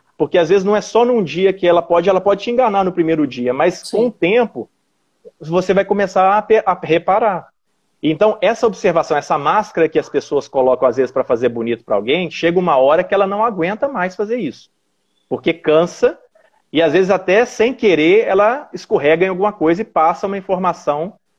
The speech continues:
Speaker 1: né, que vai mostrar que não tá bem. Então, é chamando a atenção, primeiro pela observação externa, que é importante, mas segundo, ela rebate nessa também, nessa coisa que eu quero mostrar uma coisa que eu não sou, né?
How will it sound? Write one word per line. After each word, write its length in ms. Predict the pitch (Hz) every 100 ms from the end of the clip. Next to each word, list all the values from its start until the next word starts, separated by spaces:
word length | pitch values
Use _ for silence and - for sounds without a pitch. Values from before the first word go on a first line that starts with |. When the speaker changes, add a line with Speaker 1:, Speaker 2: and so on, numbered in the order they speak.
| _
Speaker 1:
né, 220 | 135 156 190
que 140 | 156
vai 160 | 135 156
mostrar 340 | 165 147 151
que 100 | 147
não 140 | 175 175
tá 160 | 214
bem. 260 | 202 127 92 _ _ _ _ _ _ -
Então, 460 | 147 208 185 - - -
é 160 | 135 127
chamando 300 | 170 170 202
a 20 |
atenção, 340 | 202 190 151
primeiro 320 | 135 156 190
pela 180 | 208 202
observação 560 | 196 190 175 175 160 190
externa, 680 | 190 - 151 127 101 95 92 _ _
que 80 | -
é 20 | 127
importante, 520 | 123 113 - 175 160
mas 140 | 165
segundo, 540 | - 151 160 247 190 139
ela 180 | 143
rebate 540 | 147 165 135 160 180 185
nessa 300 | 165 175 190
também, 420 | 160 143 160 190
nessa 440 | 170 175 185 185 185 - _
coisa 260 | 165 170
que 80 | 180
eu 60 | 170
quero 340 | 180 185 190 185
mostrar 400 | 170 170 - 170
uma 120 | 185
coisa 200 | 185 185
que 80 | 190
eu 60 | 190
não 160 | 202
sou, 380 | 202 - 143 - _ _ _ _ _ _ _ _
né? 260 | 113 143